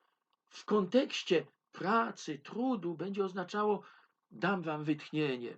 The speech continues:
przerwę waszą pracę, powiem: stop, y,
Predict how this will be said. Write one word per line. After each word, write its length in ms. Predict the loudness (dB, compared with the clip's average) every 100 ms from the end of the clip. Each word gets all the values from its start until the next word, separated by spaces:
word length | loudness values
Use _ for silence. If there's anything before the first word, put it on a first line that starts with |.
| -12
przerwę 540 | 0 4 6 4 0 0
waszą 340 | -2 -2 -4
pracę, 420 | 0 0 0 -4
powiem: 340 | 0 4 4 2 -8 -20 _ -20 -16
stop, 420 | -4 4 4 4
y, 80 | -4